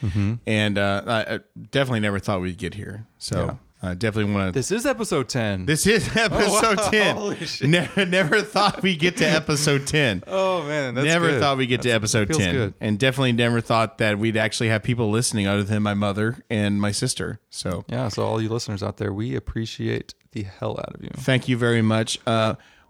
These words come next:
Speaker 2: once again, this, uh, episode is brought to you by the long way adventures dot com. Uh, stop by, give Terry a, uh, give Terry a, a shout if you ever wanted to do a, uh, motorcycle adventure destination.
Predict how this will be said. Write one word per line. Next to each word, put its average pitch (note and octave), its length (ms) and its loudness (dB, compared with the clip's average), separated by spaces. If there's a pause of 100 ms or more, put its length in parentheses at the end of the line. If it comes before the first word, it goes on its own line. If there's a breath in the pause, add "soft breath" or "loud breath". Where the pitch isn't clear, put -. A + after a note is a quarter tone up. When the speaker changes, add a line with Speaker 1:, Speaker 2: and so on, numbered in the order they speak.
Speaker 2:
once D3+ 220 0
again, F3 300 2
this, D#3+ 240 0
uh, D3 220 4
episode C#3+ 320 0
is C3+ 80 -2
brought B2+ 240 0
to C3+ 100 -2
you C3+ 140 2
by A2+ 360 2
the A2 140 0
long A#2 420 2
way B2 220 2
adventures A#2 560 0
dot G#2+ 320 -2
com. A#2 500 0 (420 loud breath)
Uh, C3 220 2
stop D3 320 0
by, C#3+ 380 2 (360)
give C#3 360 0
Terry C#3+ 680 4
a, C3 80 4
uh, A#2+ 320 4 (300)
give C#3 200 -2
Terry C#3 320 4
a, A2+ 120 2 (120)
a A#2+ 40 -2
shout C3 520 0
if - 160 -16
you B2 120 4
ever A#2 180 4
wanted A2+ 300 2
to G2+ 60 -4
do A2+ 240 2
a, G2 220 0
uh, F2 200 -4
motorcycle G#2+ 580 -2
adventure G#2 580 -2
destination. G#2+ 760 0